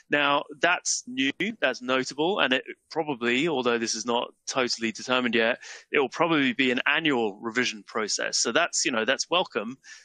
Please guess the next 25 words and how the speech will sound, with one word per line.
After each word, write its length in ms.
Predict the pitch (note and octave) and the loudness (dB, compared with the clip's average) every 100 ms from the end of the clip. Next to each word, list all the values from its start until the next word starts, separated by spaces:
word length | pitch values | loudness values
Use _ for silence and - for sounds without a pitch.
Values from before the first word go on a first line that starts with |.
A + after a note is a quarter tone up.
| _ - | _ -2
Pressure 300 | D#3 - C3 | 0 2 0
will 100 | A#2+ | 0
be 140 | A#2 | -2
put 200 | - C3+ | 0 0
on 140 | B2 | 2
every 220 | A#2 A2 A#2 | 2 2 2
year, 260 | D#3 B2+ A2 | 4 2 2
but 240 | C3+ C3+ - - - - | 0 0 -2 -12 -20 -8
the 60 | C3+ | -2
question 320 | E3 - C#3 | 0 0 -2
remains: 500 | C3 D#3 D3+ C3+ A#2 | 0 2 2 0 -2
what 220 | C3+ D3+ - | -2 -2 -2
will 580 | C3+ D3+ D3+ C3+ C#3+ - | 0 2 4 2 0 0
actually 380 | C3+ - - C3 | -2 -2 -2 0
have 160 | C3 | 0
to 80 | - | -2
change 460 | - D#3+ C3+ A#2+ - | -2 0 2 0 -4
to 80 | A#2 | -2
bring 440 | C#3 C#3 B2+ A#2 - - - - | 0 2 0 -4 -8 -20 -12 -8
the 60 | |
holdouts 800 | - C#3+ C#3 B2 A#2+ - - - - B2 | 0 2 4 4 2 0 -2 -2 -6 -6
who 100 | A2+ | 0
haven't 440 | D#3+ F3 A#2 A#2 _ _ | 0 2 -2 -4 _ _
pledged 300 | B2+ A#2 - | 0 0 -2
more 360 | A2 G#2+ B2+ | -4 -4 -4